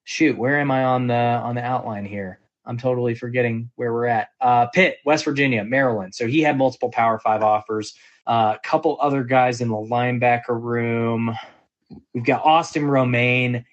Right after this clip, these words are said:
He didn't have a ton of offers. I think K-State was his only major offer. Um, and then I don't know that we have any other linebackers in this class. We've, we've already talked about Rex Van Wy, and we've already talked about, um,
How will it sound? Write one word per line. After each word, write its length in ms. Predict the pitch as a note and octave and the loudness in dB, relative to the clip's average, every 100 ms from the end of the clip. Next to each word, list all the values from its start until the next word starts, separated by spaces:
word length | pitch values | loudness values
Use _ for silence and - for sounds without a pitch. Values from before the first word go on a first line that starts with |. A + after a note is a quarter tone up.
| _ | _
He 260 | - A3 C#4 | -2 2 6
didn't 220 | E4 A3 | 4 2
have 240 | E3 D#3+ | 2 2
a 60 | B2+ | 0
ton 280 | - C#3+ C#3 | -4 0 0
of 100 | A2 | 0
offers. 720 | B2 A#2+ A#2+ A#2+ A2 G#2+ - A#2+ | 2 4 4 0 0 -2 -4 -6
I 80 | |
think 240 | A#2+ A#3+ A3 | 0 0 2
K-State 420 | D#3+ C#3+ D3 B2 | 2 2 0 0
was 200 | B2 A2 | 0 0
his 180 | A2 A#2+ - | -4 -6 -2
only 440 | B2+ B2 A2+ G#2+ | 0 2 -2 -4
major 440 | A2+ A#2 G#2+ G#2 G2+ | -4 -4 -4 -6 -4
offer. 460 | G#2 F#2 G2 F2 - _ _ _ | -4 -4 -8 -12 -16 _ _ _
Um, 540 | A#2+ A#2 G#2 F#2+ F#2 - _ _ - - | 0 2 0 -2 -8 -12 _ _ -18 -4
and 220 | C3+ C3 | 0 2
then 240 | C3 B2+ | 2 0
I 280 | B2 B2 A#2+ - | -2 -6 -6 -4
don't 340 | D3+ F3 F3+ - | 0 0 -4 -6
know 240 | C3+ D3 | -4 -2
that 140 | E3+ C#3+ | -2 -4
we 140 | B2 | -4
have 260 | A#2+ C3 C3 | -2 -2 -2
any 160 | B2 | -2
other 180 | A#2+ A#2 | -2 -2
linebackers 640 | A2 A2+ A#2+ A2+ A2 A2 | -2 -2 0 -2 -2 -6
in 120 | A2 G#2+ | -4 -6
this 140 | G2+ | -8
class. 360 | - G#2+ F#2 A2+ | -2 -2 -2 -4
We've, 180 | G#2 | -4
we've 140 | A2 A2 | -2 -2
already 240 | A2+ A2 | -2 -2
talked 260 | G#2 A2+ A2 | -2 -2 0
about 180 | G#2+ A2+ | -2 -2
Rex 220 | B2+ - | -6 -4
Van 220 | A2 G#2 | -6 -4
Wy, 160 | G2+ G2+ | -4 -4
and 80 | |
we've 160 | G2+ G2 | -6 -4
already 260 | G2+ G2+ G2 | -4 -4 -6
talked 320 | A2 G2+ - | -4 -4 -6
about, 320 | G2+ G2 F#2+ - - _ _ - | -4 -2 -2 -8 -20 _ _ -2
um, 640 | A2 G#2 G2 F#2 F2+ | 0 0 -2 -4 -8